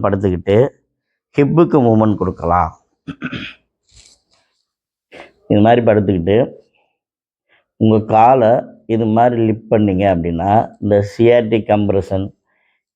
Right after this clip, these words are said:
இது போன்ற நரம்பு பிரச்சனைகள் வந்து வராது. அதே மாதிரி கா-, நம்மளோட ஹிப்போட இயக்கமும் வந்து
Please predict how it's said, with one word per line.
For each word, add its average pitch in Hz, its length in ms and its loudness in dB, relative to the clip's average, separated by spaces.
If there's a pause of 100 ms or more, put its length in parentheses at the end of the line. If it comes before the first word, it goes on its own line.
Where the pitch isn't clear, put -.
(160)
இது 120 80 4 (140)
போன்ற 135 300 2 (100)
நரம்பு 139 300 2 (100)
பிரச்சனைகள் 101 560 -4
வந்து 110 140 -4 (100)
வராது. 98 420 2 (260)
அதே 104 180 2 (140)
மாதிரி 110 260 2 (800)
கா-, 107 300 4 (100)
நம்மளோட 104 340 0 (140)
ஹிப்போட 127 440 0 (160)
இயக்கமும் 123 600 0
வந்து 110 160 2